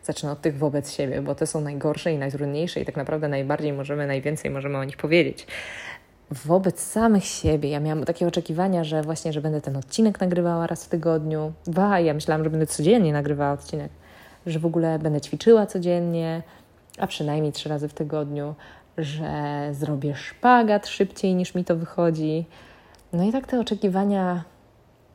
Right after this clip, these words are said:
urosły do tego stopnia, że,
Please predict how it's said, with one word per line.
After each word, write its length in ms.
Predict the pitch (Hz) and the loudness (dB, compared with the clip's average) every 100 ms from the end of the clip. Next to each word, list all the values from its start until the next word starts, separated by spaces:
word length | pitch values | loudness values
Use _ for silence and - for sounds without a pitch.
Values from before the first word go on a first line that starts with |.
| _ _ _ _ - - | _ _ _ _ -20 -8
urosły 400 | - 160 208 - | -2 0 0 0
do 100 | 185 | -2
tego 200 | 165 170 | -2 -4
stopnia, 460 | 165 - 226 240 196 | -4 -6 -4 -2 -2
że, 380 | 180 180 180 | 0 -2 -2